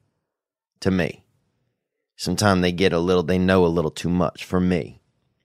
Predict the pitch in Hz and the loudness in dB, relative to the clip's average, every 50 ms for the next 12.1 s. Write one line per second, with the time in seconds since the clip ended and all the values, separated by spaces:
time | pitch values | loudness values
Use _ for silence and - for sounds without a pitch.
0 | _ _ _ _ _ - - - - - - - 87 87 107 110 110 98 104 104 | _ _ _ _ _ -20 -20 -20 -16 -6 0 0 2 4 4 4 6 6 4 4
1 | 98 92 85 85 78 67 69 78 87 85 82 80 78 - 85 82 - - 85 80 | 4 2 0 0 -4 -4 -2 0 2 2 2 0 -2 -2 -4 -4 -2 -2 -4 -2
2 | 73 85 85 85 85 85 85 82 76 71 67 52 50 50 - _ _ _ _ _ | -2 -2 -2 0 0 0 0 -2 -2 -4 -4 -6 -8 -12 -18 _ _ _ _ _
3 | _ _ _ _ _ _ _ _ _ _ _ _ _ - - - - - - _ | _ _ _ _ _ _ _ _ _ _ _ _ _ -20 -20 -20 -20 -20 -20 _
4 | _ - - 85 82 82 82 64 80 87 85 78 76 71 - - - - - 64 | _ -4 -2 -2 0 -2 -2 -4 -4 -4 -4 -6 -6 -8 -8 -8 -8 -8 -8 -10
5 | - - - - - - - - - - 85 80 73 69 57 50 50 - - _ | -12 -14 -14 -18 -20 -20 -18 -10 -8 -6 -4 -4 -4 -6 -8 -10 -14 -18 -20 _
6 | _ _ _ _ _ _ _ _ _ _ _ _ - 98 107 104 120 127 - - | _ _ _ _ _ _ _ _ _ _ _ _ 4 4 6 6 6 4 4 4
7 | 135 131 131 135 131 123 113 104 95 107 101 - 101 87 - 110 104 101 104 117 | 4 6 6 6 6 6 6 6 4 4 2 2 0 0 2 4 4 6 6 6
8 | 127 131 123 123 110 98 95 101 113 113 113 113 110 104 92 - - - - - | 6 6 6 6 4 4 2 2 2 4 4 4 4 2 2 0 -2 -2 -2 -4
9 | - - - - 117 117 95 98 117 113 107 107 107 110 104 101 101 95 107 107 | -6 -8 -6 -2 0 2 2 4 4 4 4 4 4 4 2 2 2 4 4 4
10 | 101 90 - - - 135 127 110 82 - - - 101 95 95 107 107 95 82 76 | 4 2 0 0 2 2 2 0 -2 -4 -4 -4 -2 0 2 2 2 2 0 -2
11 | 71 - - - - 78 73 98 98 85 - 95 92 90 90 87 87 92 92 90 | -6 -10 -12 -12 -10 -6 -4 -4 -4 -2 -2 -2 -2 0 0 2 4 4 4 4
12 | - - | 2 -2